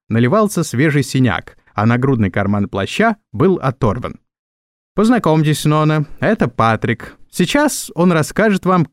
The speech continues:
как ездил на охоту. Это очень интересно», объявил Джо и попытался высвободить локоть из цепких лапок Ноны. «Нет, мистер Каспер, я, пожалуй, пойду»,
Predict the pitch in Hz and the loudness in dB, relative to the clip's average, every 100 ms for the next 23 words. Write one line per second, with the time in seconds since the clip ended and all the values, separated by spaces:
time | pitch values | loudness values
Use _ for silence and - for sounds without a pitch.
0 | - 190 247 240 123 147 196 147 156 143 | -4 0 0 -2 -2 2 2 2 0 2
1 | 139 - 101 - 101 104 - _ 175 202 | 0 -2 -4 -2 -4 -4 -6 _ 2 4
2 | 202 - - 98 101 - 113 95 - 98 | 4 2 -2 -4 -4 -2 -2 -2 -4 -10
3 | - - - 101 120 117 98 92 160 226 | -12 -20 -8 0 2 2 -2 -2 0 0
4 | - _ - 120 110 - 196 202 147 98 | -2 _ -6 -4 -2 0 0 0 -2 0
5 | 143 - 123 107 101 95 92 147 196 170 | -2 -2 -2 -2 -2 -4 -2 -2 0 -2
6 | - - 110 - - 160 - 135 - 98 | -6 -6 -6 -4 -4 -4 -4 -8 -4 -2
7 | 110 98 - 110 101 90 _ _ _ _ | -2 -6 -4 -2 -2 -4 _ _ _ _
8 | _ _ - 156 175 175 190 190 - 170 | _ _ -2 0 2 2 2 0 0 0
9 | 165 - 113 113 165 202 - 240 202 185 | 0 0 -2 0 0 -2 -2 0 2 2
10 | 185 147 151 147 131 107 90 | 2 0 0 0 0 0 -4